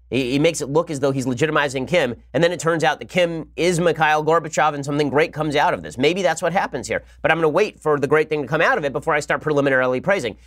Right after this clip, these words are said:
And when I see the wild praise that's happening on T V or the wild rips that are happening, "Oh, it's the end of the world, this is obviously stupid," when I see both of those things happening, it suggests to me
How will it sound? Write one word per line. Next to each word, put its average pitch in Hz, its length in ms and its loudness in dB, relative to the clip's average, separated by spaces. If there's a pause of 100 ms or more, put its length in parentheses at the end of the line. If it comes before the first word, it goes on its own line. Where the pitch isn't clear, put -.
And 135 60 2
when 151 80 2
I 151 60 2
see 196 120 -2
the 160 80 2
wild 151 500 0
praise 165 280 0
that's 113 120 -10
happening 143 340 0
on 120 100 0
T 131 140 -4
V 143 180 0
or 190 240 4
the 156 80 0
wild 131 340 0
rips 156 260 -2
that 135 100 -2
are 117 80 0
happening, 120 300 -2
"Oh, 156 100 2
it's 123 120 -4
the 113 120 -2
end 123 100 -2
of 82 80 -8
the 92 60 -2
world, 151 460 2
this 104 140 -10
is 107 80 -6
obviously 107 480 -2
stupid," 185 420 -2 (300)
when 160 120 2
I 165 100 2
see 208 160 -2
both 160 280 0
of 151 80 -6
those 139 200 0
things 135 200 -2
happening, 160 440 0 (480)
it 156 100 0
suggests 170 480 0
to 170 100 -2
me 117 340 0